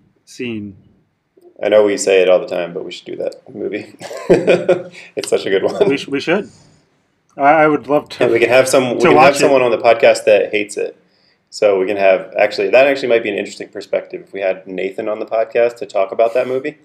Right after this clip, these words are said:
Speaker 2: as a drummer and
Speaker 1: Yeah, I
Speaker 2: as,
Speaker 1: was,
Speaker 2: like, a musician.
Speaker 1: I was
Speaker 2: I would
Speaker 1: gonna
Speaker 2: love to, I
Speaker 1: say
Speaker 2: mean, I'd love to have Nathan on the podcast anyway.
Speaker 1: Me too. Uh, he's, we gotta get him on, in on something.
Speaker 2: Yeah. Um, so, I mean, I've pretty much been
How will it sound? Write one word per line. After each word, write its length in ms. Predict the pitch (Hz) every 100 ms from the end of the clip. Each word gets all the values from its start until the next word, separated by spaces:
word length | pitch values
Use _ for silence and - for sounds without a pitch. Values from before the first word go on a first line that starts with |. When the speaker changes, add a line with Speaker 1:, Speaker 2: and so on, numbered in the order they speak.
| _ _ -
Speaker 2:
as 140 | 98
a 40 | 101
drummer 540 | 98 95 104 120 - _ _
and 140 | 95 131
Speaker 1:
Yeah, 100 | 190
I 60 | 147
Speaker 2:
as, 80 |
Speaker 1:
was, 80 | 160
Speaker 2:
like, 180 | 95 - 92
a 40 |
musician. 540 | 95 90 98 120 131 - _ -
Speaker 1:
I 60 | 139
was 140 | 139
Speaker 2:
I 40 |
would 60 | 104 98
Speaker 1:
gonna 60 |
Speaker 2:
love 100 | 110
to, 60 | -
I 40 |
Speaker 1:
say 80 | 117
Speaker 2:
mean, 80 | 113
I'd 80 | 113
love 140 | 123
to 60 | 117
have 100 | 107
Nathan 260 | 107 104
on 60 | 101
the 80 | 95
podcast 420 | 98 95 95 -
anyway. 400 | 98 98 110 - _ _ -
Speaker 1:
Me 120 | 156
too. 240 | 175 175 - -
Uh, 260 | 139 127 117 -
he's, 180 | 135 117 _ -
we 100 | 127
gotta 200 | 147 147
get 140 | 131
him 120 | 123 120
on, 180 | 123 - -
in 120 | 143
on 200 | 131 117
something. 400 | 110 135 113 101 - _ _ _ _ _ _ _ _ _ _ _ _ _
Speaker 2:
Yeah. 280 | 110 92 92 -
Um, 440 | 110 113 104 101 - _ _ _ _ _ _ _
so, 560 | - 113 107 104 - -
I 80 | 107
mean, 120 | 107
I've 200 | 117 -
pretty 180 | 143 123
much 380 | 110 98 - 95
been 960 | 101 98 98 98 95 95 95 95